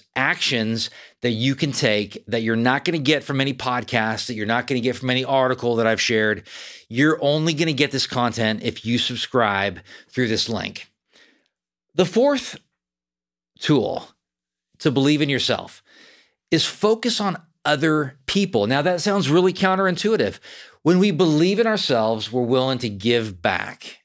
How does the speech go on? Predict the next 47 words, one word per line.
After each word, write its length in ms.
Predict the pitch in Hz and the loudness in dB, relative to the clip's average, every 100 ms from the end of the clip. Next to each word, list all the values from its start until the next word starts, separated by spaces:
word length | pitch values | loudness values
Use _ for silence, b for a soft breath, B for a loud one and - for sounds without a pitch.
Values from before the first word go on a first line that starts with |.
| - | -12
to 100 | 123 | -4
other 220 | 120 110 | -2 -2
people 480 | - 107 98 - - _ _ _ _ _ _ _ _ _ _ _ _ - | -2 -4 -6 -12 -14 _ _ _ _ _ _ _ _ _ _ _ _ -10
because 340 | 120 139 117 | -2 0 0
we 220 | 113 147 | 0 0
know 560 | 143 143 190 165 139 131 | 2 2 4 4 2 -2
how 200 | - 139 | -4 -2
much 320 | 139 135 135 - | 0 -2 -2 -2
we 120 | 117 | -2
have 200 | 127 120 | 0 -2
inside 420 | 113 - 123 120 | -2 -2 0 0
that 120 | 113 | -2
is 160 | 110 98 | -2 -4
of 220 | 113 98 | -6 -10
great 400 | 104 117 120 113 | -2 2 2 0
value 680 | 90 117 117 120 104 92 - b b b b - | -4 -2 -2 -2 -4 -8 -12 b b b b -6
to 120 | 139 | 0
other 200 | 127 123 | 2 0
people. 360 | 123 135 113 110 | 0 0 0 0
We 140 | 139 | 0
know 220 | 139 151 | 2 2
that 100 | 135 | 2
we 140 | 120 131 | 0 -2
can 140 | 131 | -2
be 100 | 117 | 0
a 60 | 104 | 0
light 380 | 110 117 117 117 | 2 0 -2 -4
in 140 | 107 | -2
dark 260 | 113 104 98 | 0 -2 -2
places. 540 | 110 107 - - - | -6 -6 -6 -10 -4
We 100 | 127 | -2
know 160 | 135 135 | 0 0
it's 140 | 135 | 0
not 140 | 127 | -2
about 340 | 117 107 107 - | 0 0 -2 -4
us. 560 | 135 98 - - - - b b b b b | -4 -2 -4 -6 -10 -14 b b b b b
It's 160 | 127 | -2
about 260 | 135 127 113 | 0 0 0
what 260 | 127 139 117 | 0 0 0
we 140 | 135 | 0
have 260 | 123 120 98 | 0 -2 -4
to 80 | |
give 380 | 101 120 110 85 | -4 -2 -2 -2
back. 440 | 131 143 90 - 135 | -2 -2 -4 -8 -10
It's, 220 | - - | -8 -6
we 240 | 139 156 | -2 0
know 600 | 151 143 170 131 110 107 | 0 0 0 2 0 -2